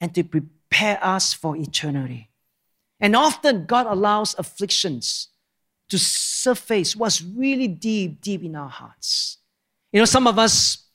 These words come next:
may not appreciate afflictions, but I want you to know that we need them.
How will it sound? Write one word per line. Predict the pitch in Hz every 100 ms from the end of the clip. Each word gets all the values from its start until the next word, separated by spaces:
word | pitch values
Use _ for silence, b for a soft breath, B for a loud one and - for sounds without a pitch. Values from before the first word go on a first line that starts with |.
| _ _ _ _ _ _
may | 180 190
not | 196 226 226
appreciate | 151 202 185 208
afflictions, | - - 175 - 196 226 - - - _ _ _ _ _ _ _
but | 156
I | 170
want | 185 160
you |
to | 170
know | 165
that | 156
we | 139
need | 135 156 156
them. | 139 160 175